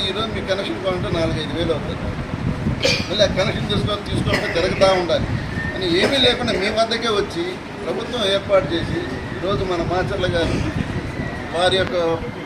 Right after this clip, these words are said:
ఏజెన్సీ పెట్రోల్ బంక్ వారి ఏ-, ఆ ఏజెన్సీ ద్వారా మీ ఇళ్ళకే వచ్చి మీకే టికెట్ ఇచ్చి మీకే ఫోటో తీసుకొని పోతాం. అంటే దాన్ని సద్వినియోగం చేస్తుంది, దాన్ని మళ్ళీ దుర్వినియోగం చేసుకొని ఇంకోరికి ఇంకోరికి పాస్ చేసుకుంటే భవిష్యత్తులో మళ్ళీ మీకు కనెక్షన్ రావాలంటే చాలా కష్టం.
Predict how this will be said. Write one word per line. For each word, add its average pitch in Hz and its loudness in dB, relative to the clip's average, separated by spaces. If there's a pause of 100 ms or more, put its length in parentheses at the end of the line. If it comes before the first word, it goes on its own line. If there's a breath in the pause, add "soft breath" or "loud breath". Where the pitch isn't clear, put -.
(240)
ఏజెన్సీ 202 0 (120)
పెట్రోల్ 180 2
బంక్ 135 0 (720)
వారి 196 2
ఏ-, 202 -2 (280)
ఆ 160 0 (160)
ఏజెన్సీ 220 -4
ద్వారా 220 2 (100)
మీ 185 0
ఇళ్ళకే 233 -4 (100)
వచ్చి 214 -4 (240)
మీకే 226 -4
టికెట్ 165 -6
ఇచ్చి - -6 (400)
మీకే 180 -4 (100)
ఫోటో 170 -2
తీసుకొని 151 -6
పోతాం. - -6 (240)
అంటే - -8
దాన్ని 330 0
సద్వినియోగం 254 0
చేస్తుంది, 180 -2
దాన్ని 190 2
మళ్ళీ 220 -2
దుర్వినియోగం 208 -4
చేసుకొని 202 -4
ఇంకోరికి 180 -4
ఇంకోరికి 196 -6
పాస్ 175 -2
చేసుకుంటే 156 -6 (460)
భవిష్యత్తులో 247 2
మళ్ళీ 220 2
మీకు 190 -2
కనెక్షన్ 196 0
రావాలంటే 185 0 (100)
చాలా 226 6 (100)
కష్టం. 165 -2